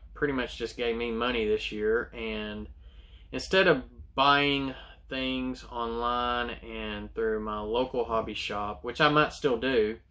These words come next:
uh, I wanted to buy, you know, check out a couple of ho-, hobby shops while I'm on vacation. Um, one, we went to the Branson Hobby Center 'cause we're up in Branson, Missouri,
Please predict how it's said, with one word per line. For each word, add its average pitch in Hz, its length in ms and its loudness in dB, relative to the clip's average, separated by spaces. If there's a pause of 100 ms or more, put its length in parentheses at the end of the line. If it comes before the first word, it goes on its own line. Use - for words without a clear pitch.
(360)
uh, - 760 0
I 143 80 4
wanted 285 240 6
to 247 80 6
buy, 180 480 6
you 175 140 -2
know, 143 160 2
check 170 260 -2
out 156 140 4
a 156 40 -2
couple 156 300 0
of - 60 0
ho-, - 260 -6
hobby 147 280 2
shops - 360 -2
while 127 180 0
I'm 123 120 -4
on 117 120 -2
vacation. 113 840 -2
Um, 107 500 -4 (1080)
one, 143 400 4
we 139 140 4
went 127 300 -2
to 123 220 -4
the 117 220 -2
Branson 127 440 -4
Hobby 120 280 0
Center 113 320 -6
'cause 120 220 -8
we're 113 100 0
up 110 100 -6
in 117 120 -6
Branson, 113 300 -4
Missouri, 139 500 0